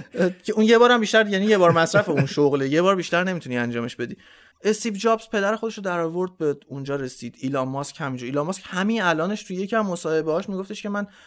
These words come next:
Speaker 2: هفته‌ای صد و ده بیست ساعت دارم کار می‌کنم و واقعاً زندگی ندارم من، چون واقعاً هم نداره. س-، سی ای او سه تا شرکت بزرگه که هر کدومش غولن برای خودشون.
Speaker 1: انتخابای اشتباهی هم داشته دیگه.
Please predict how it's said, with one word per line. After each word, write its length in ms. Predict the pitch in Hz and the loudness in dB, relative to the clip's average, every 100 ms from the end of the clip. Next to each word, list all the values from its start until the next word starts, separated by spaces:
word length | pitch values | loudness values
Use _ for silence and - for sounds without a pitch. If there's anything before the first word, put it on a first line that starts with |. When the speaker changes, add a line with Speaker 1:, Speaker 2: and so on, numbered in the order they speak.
| _ | _
Speaker 2:
هفته‌ای 440 | 170 170 - 196 | -4 -4 -2 -2
صد 220 | 208 202 196 | -2 -4 -2
و 40 | |
ده 180 | 185 175 | -2 -2
بیست 180 | 185 - | -4 -2
ساعت 280 | 202 190 | 0 0
دارم 240 | 190 160 175 | -2 -4 -6
کار 300 | - 170 180 | -2 0 0
می‌کنم 420 | 180 185 170 156 | -2 -4 -4 -4
و 40 | |
واقعاً 320 | 147 151 151 202 | 0 4 4 2
زندگی 400 | 202 165 151 196 | -2 -2 -2 0
ندارم 480 | 190 190 151 117 | 2 2 0 0
من، 200 | 113 107 | -2 -8
چون 200 | - 175 185 - _ 160 | -8 -10 -10 -20 _ 4
واقعاً 280 | 160 175 | 6 8
هم 140 | 233 220 | 6 4
نداره. 240 | 233 214 | 2 0
س-، 460 | 151 - 170 - 160 | 0 -4 -6 -8 -12
سی 180 | - 180 | -8 -6
ای 140 | 170 | 0
او 120 | 175 220 | 2 2
سه 160 | 220 | -2
تا 100 | 226 | -4
شرکت 420 | 233 190 165 185 | -2 -2 -2 -4
بزرگه 540 | 233 190 156 165 196 220 | -2 0 2 2 0 -2
که 120 | 220 | -6
هر 200 | 208 202 | -6 -6
کدومش 400 | 214 196 208 214 | -4 -4 -4 -6
غولن 420 | - 202 202 127 | -8 -4 -2 0
برای 220 | 120 117 | 0 -2
خودشون. 460 | - - - - - _ - - _ _ _ 156 | -4 -10 -12 -14 -20 _ -20 -20 _ _ _ 0
Speaker 1:
انتخابای 680 | 156 156 151 151 175 202 | 0 0 -4 -2 0 0
اشتباهی 440 | 170 - 143 165 135 | -2 -4 -2 0 0
هم 160 | 113 | -2
داشته 280 | 113 110 120 | -4 -8 -12
دیگه. 340 | 117 117 120 | -12 -10 -12